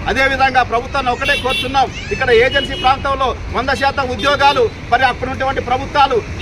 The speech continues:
ఎనభై రెండు నుండి ఇప్పటిదాకా ప్రభుత్వాలు మొత్తం కూడా అమలు చేయడం జరిగింది. కానీ వచ్చినటువంటి ప్రభుత్వం ఏమాత్రం గుర్తించకుండా, మరి ప్రభుత్వం మరి గుర్తించకుండా, మరి వంద శాతం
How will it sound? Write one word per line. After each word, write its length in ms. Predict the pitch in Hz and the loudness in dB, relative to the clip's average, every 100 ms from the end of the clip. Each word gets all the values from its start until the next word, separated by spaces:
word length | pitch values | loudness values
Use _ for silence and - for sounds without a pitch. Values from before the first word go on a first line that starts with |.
| 202 | 0
ఎనభై 220 | 277 285 269 | 2 2 2
రెండు 180 | 269 277 | 0 -4
నుండి 120 | 285 277 | -4 -2
ఇప్పటిదాకా 520 | 269 254 277 285 262 226 - | 0 2 2 2 0 0 -4
ప్రభుత్వాలు 400 | 233 240 - 285 254 | -2 -2 0 0 0
మొత్తం 220 | 254 262 247 | -2 -2 0
కూడా 120 | 247 | -2
అమలు 140 | 247 247 | -2 -2
చేయడం 200 | 240 233 226 | -2 0 0
జరిగింది. 360 | 220 285 262 202 - - | 2 2 2 -2 -4 -2
కానీ 220 | 226 262 262 | 2 2 2
వచ్చినటువంటి 400 | 247 262 254 254 240 | -2 -2 -4 -2 -2
ప్రభుత్వం 400 | 254 - 277 247 262 | -2 -2 0 0 0
ఏమాత్రం 360 | 254 247 269 - - 254 | 0 0 0 -2 -2 -4
గుర్తించకుండా, 600 | 233 311 294 277 277 277 262 - - - | -4 -4 -2 -2 0 2 2 0 -8 -2
మరి 140 | 254 285 285 | 0 0 0
ప్రభుత్వం 400 | 262 285 302 262 - - 233 | 0 0 -2 -2 -4 -8 -6
మరి 160 | 233 | -6
గుర్తించకుండా, 540 | 254 202 196 262 262 269 254 | -6 -6 -6 -6 2 4 4
మరి 140 | 247 240 - - - | 0 -4 -6 -6 -2
వంద 160 | 302 311 | 0 2
శాతం 240 | 302 285 | 2 0